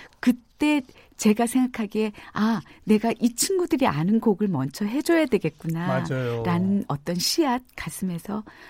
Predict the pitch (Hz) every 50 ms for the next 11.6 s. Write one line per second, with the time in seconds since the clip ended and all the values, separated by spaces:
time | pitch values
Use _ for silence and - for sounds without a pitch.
0 | - - - - 196 208 208 - 196 190 185 190 190 185 151 - - - 202 233
1 | 269 277 226 - _ - - - - - _ - - 220 208 202 - 208 208 208
2 | 214 - - 208 196 202 202 196 190 - 202 202 196 196 - - 233 226 226 -
3 | 208 202 202 202 202 202 - - - - - - - 320 320 - 311 - - -
4 | - - 190 196 - - 180 175 180 175 175 - - - 170 175 175 170 156 139
5 | 147 160 156 165 170 214 220 220 202 - 170 151 147 147 143 143 208 220 214 208
6 | - - - - - - - - 185 226 226 226 - - - - 285 269 - -
7 | 254 226 208 208 - - - 277 269 - 247 208 202 185 165 143 - - 165 -
8 | - - 160 156 151 - 160 - - 151 185 185 - 427 226 214 208 208 202 -
9 | - - - - 233 226 214 208 190 185 180 185 196 208 185 165 - - - -
10 | - - - - - - 240 254 233 233 214 - - 170 156 - - - 240 -
11 | 240 220 202 - 170 - - 165 165 170 165